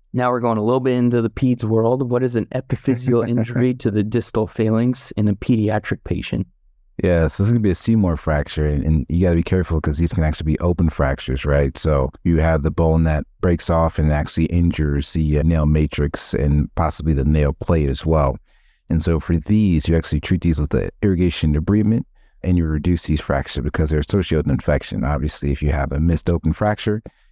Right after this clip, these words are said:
Speaker 2: it can be associated with an infection. So you wanna make sure you treat those appropriately. So again, pediatric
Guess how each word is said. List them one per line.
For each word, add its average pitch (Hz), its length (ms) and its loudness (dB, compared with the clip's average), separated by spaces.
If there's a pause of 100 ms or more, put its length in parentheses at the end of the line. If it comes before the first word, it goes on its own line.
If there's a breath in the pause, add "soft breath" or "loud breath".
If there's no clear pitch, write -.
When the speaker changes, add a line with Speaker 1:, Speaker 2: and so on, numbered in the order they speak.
(140 loud breath)
Speaker 2:
it 87 120 0
can 78 100 2
be 76 200 2
associated 73 460 0
with 67 120 -2
an 62 80 -6
infection. - 460 -4 (200)
So - 100 0
you 87 80 4
wanna 85 120 4
make 85 140 2
sure 87 140 0
you 80 100 0
treat - 200 0
those 80 180 0
appropriately. - 520 -4 (200)
So - 120 -2
again, 80 240 0
pediatric 95 640 0